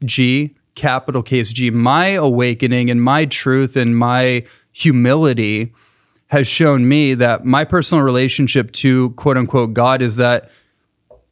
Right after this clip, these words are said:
the father, the mother, God, goddess, divine, right? I am, I am a child of God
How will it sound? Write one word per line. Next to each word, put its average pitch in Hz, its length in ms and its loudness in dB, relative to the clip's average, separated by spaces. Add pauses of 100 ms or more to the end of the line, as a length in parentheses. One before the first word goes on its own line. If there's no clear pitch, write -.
the 131 140 -2
father, 139 480 0
the 131 100 0
mother, 123 380 0
God, 123 420 -2
goddess, 123 420 0
divine, 117 680 -2 (560)
right? 120 400 -2 (560)
I 139 140 0
am, 165 340 0
I 135 140 0
am 160 200 0
a 123 60 0
child 123 680 -2
of 117 260 -4
God 69 480 -8